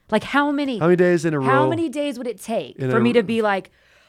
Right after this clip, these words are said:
Speaker 1: <sighs>
Speaker 2: to get everything caught
Speaker 1: and
Speaker 2: up,
Speaker 1: how
Speaker 2: everything?
Speaker 1: long would it last?
Speaker 2: Oh, that's interesting too.
Speaker 1: I've, I think about that a lot. <laughs>
Speaker 2: Well, I, I, I think that the, the idea that a list is ever finished is wrong too.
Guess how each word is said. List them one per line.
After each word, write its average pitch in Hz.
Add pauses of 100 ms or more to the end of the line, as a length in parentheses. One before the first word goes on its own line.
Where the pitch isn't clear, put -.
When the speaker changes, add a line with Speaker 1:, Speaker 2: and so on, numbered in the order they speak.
(800)
Speaker 1:
<sighs> -
Speaker 2:
to 311
get 120
everything 123
caught 120
Speaker 1:
and 117
Speaker 2:
up, 117
Speaker 1:
how 202
Speaker 2:
everything? 202
Speaker 1:
long 185
would 165
it -
last? - (640)
Speaker 2:
Oh, 101
that's 107
interesting 110
too. 117 (680)
Speaker 1:
I've, - (120)
I 170
think 165
about 147
that 147
a 135
lot. 127
<laughs> - (380)
Speaker 2:
Well, 139
I, 139
I, 156
I 143
think 156
that 147
the, 120 (440)
the 127
idea 120
that 123
a 110
list 113
is 110
ever 98
finished 120
is 95
wrong 98
too. 104